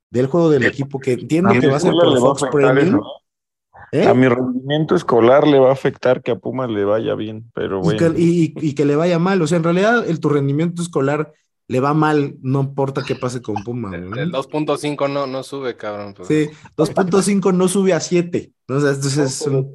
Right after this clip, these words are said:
Speaker 2: cuando a Pumas le va mal, la neta es que mi vida en otros aspectos se nivela un poco más, pero cuando le va bien, güey, todo lo demás vale madre.
Speaker 1: Todo se derrumba. Pues ojalá que no,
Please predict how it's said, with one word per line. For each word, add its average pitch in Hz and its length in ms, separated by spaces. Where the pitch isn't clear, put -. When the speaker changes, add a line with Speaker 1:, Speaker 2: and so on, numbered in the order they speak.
Speaker 2:
cuando 151 300
a 160 100
Pumas 240 320
le 160 120
va 165 120
mal, 180 240
la 170 120
neta 160 240
es 185 100
que 117 180
mi 123 220
vida 151 260
en 143 160
otros 156 280
aspectos 135 460
se 139 100
nivela 117 440
un 123 120
poco - 280
más, 64 260
pero 117 200
cuando 123 320
le 127 160
va 165 240
bien, 165 240
güey, 170 280
todo 240 640
lo 151 120
demás 170 260
vale - 320
madre. - 500
Speaker 1:
Todo 139 280
se 135 140
derrumba. 120 800
Pues 131 140
ojalá 147 380
que 175 140
no, 180 380